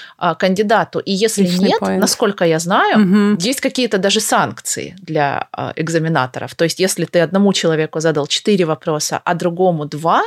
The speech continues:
Speaker 1: то это считается, ну, такой своего рода malpractice, что ли,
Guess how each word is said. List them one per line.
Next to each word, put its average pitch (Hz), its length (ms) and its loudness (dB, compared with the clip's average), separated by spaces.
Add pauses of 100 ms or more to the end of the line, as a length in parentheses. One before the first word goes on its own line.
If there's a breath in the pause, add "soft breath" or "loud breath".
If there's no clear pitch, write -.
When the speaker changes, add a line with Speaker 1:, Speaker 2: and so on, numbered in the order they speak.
(140)
Speaker 1:
то 175 460 4
это 233 220 0
считается, 226 840 2
ну, 202 120 -4
такой - 280 0
своего 175 320 4
рода 175 180 2
malpractice, 170 680 0
что 185 240 -2
ли, 156 220 -4